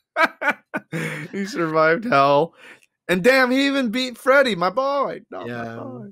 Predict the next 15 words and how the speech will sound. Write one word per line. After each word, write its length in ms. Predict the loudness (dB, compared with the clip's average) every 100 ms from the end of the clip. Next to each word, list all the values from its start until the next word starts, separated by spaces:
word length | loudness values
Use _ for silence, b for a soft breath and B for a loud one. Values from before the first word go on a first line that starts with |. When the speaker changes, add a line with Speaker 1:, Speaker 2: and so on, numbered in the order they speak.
| _
Speaker 1:
My 100 | -4
Speaker 2:
Dude, 60 | 0
Speaker 1:
husband. 420 | 0 -2 -6 -14 _ _ _
Speaker 2:
bro, 260 | -6 -4 -4
he 160 | -4
survived 520 | -6 -4 -4 -4 -4 -4
Manhattan. 640 | -6 -6 -6 -6 -8 -12
Any, 180 | -8 -6
if 240 | -6 -6 -6
anybody 380 | -4 -4 -4
can 140 | -6 -10
fucking 300 | -10 -6 -2
do 60 |
Speaker 1:
Oh, 160 | 0 0
Speaker 2:
that, 240 | -4 -6